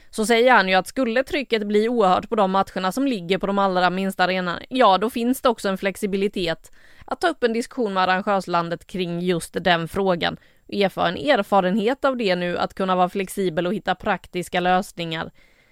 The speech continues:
Men som det ser ut i nuläget så är det ungefär hundrasjuttio till hundraåttiotusen biljetter sålda till mästerskapet. Ehm,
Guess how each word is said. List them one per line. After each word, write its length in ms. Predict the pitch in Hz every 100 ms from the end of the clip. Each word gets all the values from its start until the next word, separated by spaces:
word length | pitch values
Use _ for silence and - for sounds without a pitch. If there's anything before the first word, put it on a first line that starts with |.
| _ -
Men 240 | 214 214
som 160 | 226 220
det 100 | 208
ser 120 | 233
ut 140 | 196
i 40 | 202
nuläget 560 | 208 208 180 170 170
så 60 | 196
är 100 | 175
det 80 | 175
ungefär 600 | 175 180 - 175 165 -
hundrasjuttio 760 | 196 196 190 - 240 - 190
till 120 | 175
hundraåttiotusen 920 | 190 185 208 233 - 214 240 196 196 185
biljetter 520 | 202 220 - 240 214
sålda 440 | - 220 180 175
till 280 | 170 170 170 - - _ _ _ -
mästerskapet. 1040 | 196 196 190 - 175 180 - 170 _ -
Ehm, 600 | 175 165 160 160 160 170